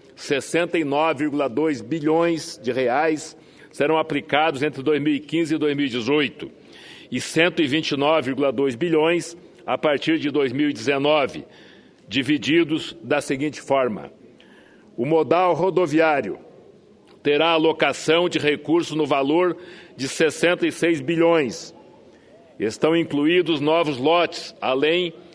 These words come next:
das quatro estradas que já haviam sido anunciadas ano passado.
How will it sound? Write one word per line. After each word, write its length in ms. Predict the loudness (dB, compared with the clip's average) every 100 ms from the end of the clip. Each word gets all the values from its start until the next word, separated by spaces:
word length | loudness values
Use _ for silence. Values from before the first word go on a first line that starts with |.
| -14
das 280 | -2 -2 -2
quatro 400 | -2 0 0 -2
estradas 600 | -6 -2 0 2 2 0
que 120 | -2
já 160 | 0 0
haviam 320 | 0 0 0
sido 360 | -2 0 0 2
anunciadas 880 | 0 -2 -2 0 2 2 0 -2 -4
ano 200 | -4 -2
passado. 640 | -2 -4 -2 -4 -6 -10